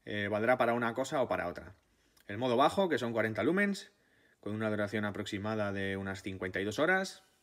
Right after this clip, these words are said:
Modo medio, ya vamos teniendo algo más de luz. Voy a apagar la luz que tengo aquí para que veáis cómo,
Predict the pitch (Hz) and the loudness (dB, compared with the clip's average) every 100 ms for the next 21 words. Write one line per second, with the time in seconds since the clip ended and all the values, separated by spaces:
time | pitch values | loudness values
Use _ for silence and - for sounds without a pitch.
0 | _ _ _ _ _ _ _ _ _ _ | _ _ _ _ _ _ _ _ _ _
1 | _ _ _ _ - - _ _ _ _ | _ _ _ _ -20 -20 _ _ _ _
2 | _ - 117 107 120 170 185 170 107 110 | _ -4 0 2 2 4 4 6 6 4
3 | 113 110 110 110 110 107 107 107 165 190 | 0 -2 -2 0 0 0 -2 4 6 4
4 | 127 156 151 123 123 113 107 117 113 117 | 2 2 4 6 4 4 2 2 0 2
5 | 110 135 143 156 104 101 98 107 110 - | 0 0 -4 -4 -8 -2 2 2 2 -2
6 | 120 113 107 101 92 90 | 0 0 0 -2 -4 -6